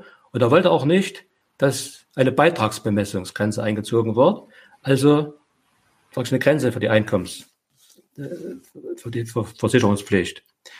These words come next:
Und diese, äh, Forderung von Schreiber lehnte damals der Bundeskanzler Adenauer ab,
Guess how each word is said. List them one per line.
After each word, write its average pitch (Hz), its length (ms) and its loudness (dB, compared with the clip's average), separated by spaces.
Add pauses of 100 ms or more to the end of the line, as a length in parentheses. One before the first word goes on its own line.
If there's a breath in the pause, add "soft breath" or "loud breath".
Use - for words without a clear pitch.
(220 loud breath)
Und 131 140 0
diese, 180 560 6 (200)
äh, 127 300 4 (340)
Forderung 175 380 4
von 131 160 -2
Schreiber 156 360 2
lehnte 143 200 2
damals 139 280 0
der 120 60 -4
Bundeskanzler 127 720 -2
Adenauer 127 440 -4
ab, 107 320 -4